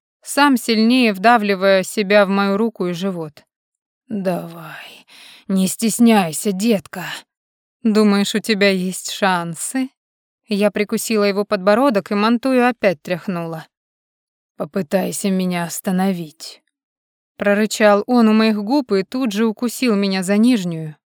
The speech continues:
втягивая ее не так, чтобы слишком больно, но достаточно для того, чтобы меня выгнуло от яркой вспышки болезненного удовольствия.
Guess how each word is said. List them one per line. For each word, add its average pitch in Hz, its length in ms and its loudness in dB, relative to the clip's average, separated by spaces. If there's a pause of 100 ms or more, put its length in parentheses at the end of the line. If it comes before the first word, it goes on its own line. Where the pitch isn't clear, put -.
(320)
втягивая 214 580 2
ее 190 320 0
не 202 180 0
так, 269 260 -4
чтобы 202 300 -4
слишком 214 580 0
больно, 208 400 -2 (560)
но 233 220 4
достаточно 226 880 0
для 180 160 -4
того, 214 320 2
чтобы 196 320 -2
меня 196 280 0
выгнуло 190 500 0
от 190 120 -6
яркой 202 380 2
вспышки - 500 -6
болезненного 185 680 -2
удовольствия. 190 800 -2